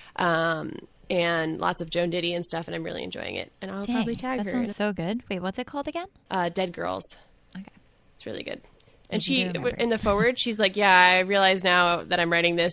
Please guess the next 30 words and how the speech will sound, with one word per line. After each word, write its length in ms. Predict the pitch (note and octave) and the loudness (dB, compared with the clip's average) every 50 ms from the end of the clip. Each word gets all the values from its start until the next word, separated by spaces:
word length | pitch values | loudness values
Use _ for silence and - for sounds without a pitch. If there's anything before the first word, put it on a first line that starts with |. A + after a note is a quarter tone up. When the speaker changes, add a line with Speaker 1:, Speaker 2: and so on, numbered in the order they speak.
| - | 0
Speaker 1:
like, 140 | F3+ E3 - - | -2 -4 -2 0
every 400 | - F3+ E3 F3 E3+ F3+ F3+ F#3+ | -2 0 0 0 0 0 -2 -4
single 280 | G#3+ - F#3+ F3+ F3 E3+ | -4 -2 -2 0 0 0
thing 160 | E3+ F3 E3 | 0 0 -2
in 80 | D#3+ D#3+ | -2 -2
publishing 460 | - F#3 - - E3+ - - A2+ A#2 | -4 -4 -6 -6 -6 -6 -6 -6 -8
is 100 | D#3 - | -8 -8
called, 260 | - - E3 D#3+ - | -6 -6 -6 -4 -4
like, 140 | D3+ D3 D3+ | -6 -8 -8
something 340 | - E3+ E3 E3+ F3 D#3+ D#3 | -6 -6 -6 -4 -6 -6 -6
girls, 500 | - D3+ D3+ D3 C#3+ C3+ D#3 - - - | -6 -6 -6 -6 -6 -8 -8 -10 -14 -12
you 100 | - E3+ | -12 -10
know, 60 | D3+ | -10
like, 140 | C3+ D#3 F#3 | -10 -8 -6
Gone 320 | - E3 D#3+ D#3+ D#3+ E3 | -4 -2 -2 -2 -4 -6
Girls 440 | - D#3 D3 C#3+ C#3 C3+ G2+ F#2+ - | -6 -6 -6 -6 -6 -8 -8 -10 -12
or 120 | - D#3+ - | -12 -14 -10
blah, 180 | - E3+ E3 | -8 -6 -4
blah, 80 | E3 F3+ | -2 -2
Speaker 2:
Yeah. 240 | F3 E3 E3 E3 E3 | 0 0 0 -2 -2
Speaker 1:
blah 100 | E3 - | -4 -8
girls 300 | F2 - - - - - | -8 -10 -12 -12 -12 -12
or, 180 | G#2 F#2+ - - _ | -12 -14 -14 -16 _
yeah." 220 | - - - - D#3+ - _ _ _ _ - | -16 -14 -14 -14 -14 -18 _ _ _ _ -6
Speaker 2:
Ian 540 | G3+ G3+ G#3 G#3+ A3 G#3+ G#3+ A3 G3 - - - - - - - | -2 0 0 0 0 -2 -4 -4 -6 -8 -10 -16 -20 -18 -10 -6
loves 320 | F3 F3+ F3 D#3+ D#3+ - | -4 -2 -2 -2 -4 -6
to 80 | - - | -8 -8
point 260 | - D#3+ D#3 D3+ D3 | -8 -8 -8 -6 -6
that 180 | - D3+ C3+ | -6 -6 -4
out 280 | - A2+ - B2 - - | -4 -4 -4 -6 -8 -10